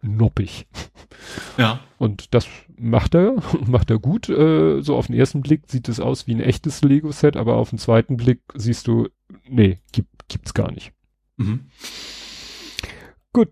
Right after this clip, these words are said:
Speaker 1: dann das letzte von mir, gehackte Verwaltung. Wir haben mal wieder eine gehackte Verwaltung. Ist das bei dir, Kreis Olpe?
Speaker 2: Olpe, nee, ist das, ist das nicht Emsland?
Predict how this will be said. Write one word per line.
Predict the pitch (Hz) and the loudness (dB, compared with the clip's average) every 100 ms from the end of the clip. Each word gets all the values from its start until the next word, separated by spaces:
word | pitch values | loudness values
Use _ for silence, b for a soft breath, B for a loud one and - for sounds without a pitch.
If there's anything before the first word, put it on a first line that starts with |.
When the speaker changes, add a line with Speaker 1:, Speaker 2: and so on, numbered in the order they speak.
| - | 2
Speaker 1:
dann | 170 | 2
das | 180 | 4
letzte | - 180 190 | 2 2 0
von | - 165 | -4 -2
mir, | 175 208 196 _ _ - | 2 2 2 _ _ 2
gehackte | 151 175 - 185 | 4 4 2 0
Verwaltung. | 165 160 175 170 170 - | 2 4 2 2 -2 0
Wir | 156 | 2
haben | 143 | 2
mal | 151 147 | 0 -2
wieder | 143 139 | 0 0
eine | 135 135 135 135 | 2 2 2 0
gehackte | 127 117 151 - | 2 2 2 -2
Verwaltung. | 131 123 180 147 | -2 0 2 -2
Ist | - | -4
das | - | -8
bei | - 110 | -2 -2
dir, | 95 110 226 | 0 0 0
Kreis | - 87 120 117 - | -2 0 0 0 -2
Olpe? | 117 127 - 233 277 _ _ _ _ _ _ _ _ _ _ _ - | 0 0 0 -4 -6 _ _ _ _ _ _ _ _ _ _ _ -4
Speaker 2:
Olpe, | 139 135 | -2 2
nee, | 113 95 | 4 4
ist | 107 107 | 0 -2
das, | 107 | -4
ist | 107 117 | -4 -4
das | 113 98 | -6 -6
nicht | - | -4
Emsland? | 127 - 170 180 | -4 -2 -4 -4